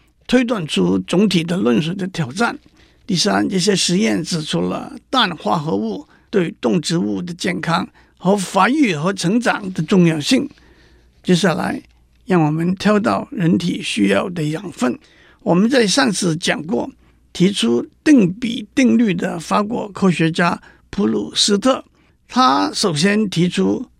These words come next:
供应人体需要的养分的食物可以分成四大类，那就是我们今天说的碳水化合物、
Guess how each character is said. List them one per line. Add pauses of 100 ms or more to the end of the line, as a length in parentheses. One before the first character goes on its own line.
供
应
人
体
需
要
的
养
分
的
食
物 (400)
可
以
分
成
四
大
类， (500)
那
就
是
我
们
今
天
说
的 (360)
碳
水
化
合
物、